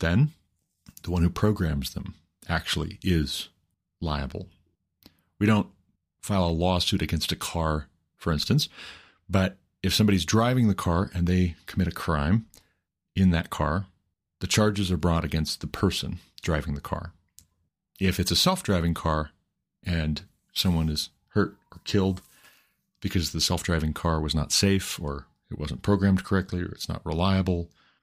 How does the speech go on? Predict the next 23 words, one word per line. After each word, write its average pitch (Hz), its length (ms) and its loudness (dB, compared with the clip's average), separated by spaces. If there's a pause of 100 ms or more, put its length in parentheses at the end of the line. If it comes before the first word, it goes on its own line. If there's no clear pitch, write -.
(240)
then 80 340 0 (540)
a 90 60 -2
lawsuit 87 600 2
or 85 140 -2
charges 82 420 0
might 78 160 0
be 87 100 -2
filed 78 320 -2
against 73 400 -4 (280)
the 82 80 -8
person 82 340 -2
who 78 260 0 (1120)
made 92 320 0 (160)
that - 340 -4 (140)
self-driving 73 500 0
car 76 340 -4 (300)
or - 80 0
programmed 78 560 0
it. - 180 -12 (520)
So 123 180 4
also 90 240 0
with 76 220 -2
this, 87 300 2